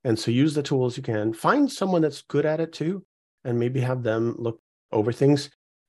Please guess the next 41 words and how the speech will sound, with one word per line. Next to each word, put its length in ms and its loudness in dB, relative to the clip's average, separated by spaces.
In 320 8
my 140 6
company, 600 6
we 140 2
spend 300 -2
a 20 0
lot 180 0
of 80 0
times 340 -4
kinda 180 -4
like, 120 -4
"Hey, 140 0
I'm 140 2
sending 400 2
this 280 0
to 400 -4
a 40 -8
client 520 -2
for 480 -4
this, 180 -2
that, 140 0
or 40 -2
the 140 0
other, 280 0
you 80 -4
know, 120 -2
can 180 -4
you 100 0
look 240 -8
at 200 -10
it?" 100 -14
And 440 0
we 140 0
get 140 2
a 60 2
second 280 -6
pair 100 -6
of 100 -6
eyes 240 -4
on 180 -4
it, 140 -12